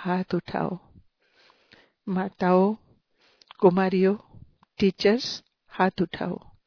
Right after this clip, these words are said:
પહેલા ગ્રુપમાં માતાઓ વધારે હતી, પરંતુ આ ગ્રુપમાં પાંડવોએ રેસ સારી કરી છે. પાંડવોનો નશો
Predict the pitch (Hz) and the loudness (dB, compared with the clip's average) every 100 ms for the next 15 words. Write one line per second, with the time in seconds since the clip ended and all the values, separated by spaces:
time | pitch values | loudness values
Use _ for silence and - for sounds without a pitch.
0 | _ _ _ _ - - - - _ _ | _ _ _ _ -20 -20 -20 -20 _ _
1 | _ _ _ _ _ - _ - 208 196 | _ _ _ _ _ -20 _ 2 6 10
2 | 196 226 214 220 220 220 226 254 262 - | 12 10 8 4 4 2 2 2 -4 -14
3 | - 202 190 - 196 196 190 180 190 196 | -4 0 0 2 4 6 4 2 2 2
4 | 226 226 - 190 190 - - - - - | 2 0 -2 -2 -4 -8 -12 -12 -12 -16
5 | _ _ _ _ _ _ _ _ _ - | _ _ _ _ _ _ _ _ _ 2
6 | 196 202 202 220 - - 170 208 - 196 | 4 4 4 0 -2 -2 -2 -2 2 2
7 | - 180 175 175 - _ _ _ _ _ | 2 -6 -8 -10 -16 _ _ _ _ _
8 | _ _ 180 185 196 196 202 208 208 185 | _ _ -2 0 4 4 4 4 4 4
9 | 185 190 - - 175 185 - 170 180 - | 2 2 0 -4 -2 -2 2 2 2 -2
10 | - 165 - - - - _ _ _ _ | -8 -10 -16 -20 -20 -20 _ _ _ _
11 | _ - - - - _ _ _ - 196 | _ -20 -20 -20 -20 _ _ _ 2 2
12 | 208 226 226 226 233 233 190 190 - 214 | 4 4 6 4 4 4 2 0 0 0
13 | 233 | -2